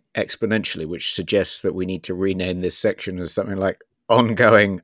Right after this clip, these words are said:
unstoppable, unassailable woke that has not yet reached a peak. Um, but,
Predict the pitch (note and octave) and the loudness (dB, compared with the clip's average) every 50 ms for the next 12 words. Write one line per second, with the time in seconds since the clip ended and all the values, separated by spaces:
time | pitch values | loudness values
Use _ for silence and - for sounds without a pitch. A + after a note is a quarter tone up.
0 | _ - A2 A2 A2 G#2 - - - - A2+ F2+ G#2 G2 F#2 G2 F#2 F2+ F2+ - | _ 0 0 2 2 2 0 0 2 2 2 2 2 2 2 2 2 0 0 0
1 | A#2+ B2+ B2 B2 A2 - - - C#3+ C#3+ C3 B2 G2 A2 G#2 F#2+ G#2 G#2 G2 F#2 | 2 2 4 4 2 2 4 6 6 6 6 6 6 4 4 6 6 8 8 6
2 | - - - - - - - - - - - - - A2 - - C#3 C#3 - - | 4 0 -8 -12 -10 -8 -8 -8 -8 -10 -6 -2 0 0 2 2 2 2 4 4
3 | C3 B2+ A#2+ - A2+ A#2 - A2 A2 A2 - - - - - B2 G#2+ F#2 E2 - | 4 4 4 4 4 2 4 4 2 2 2 2 0 2 4 4 2 2 0 -4
4 | - - - - - - - - G#2+ G#2+ A2 A2+ - A#2 G2+ - B2+ A#2+ - - | -10 -12 -12 -12 -14 -10 -4 0 4 4 4 4 4 2 4 6 6 6 4 2
5 | - - | -2 -4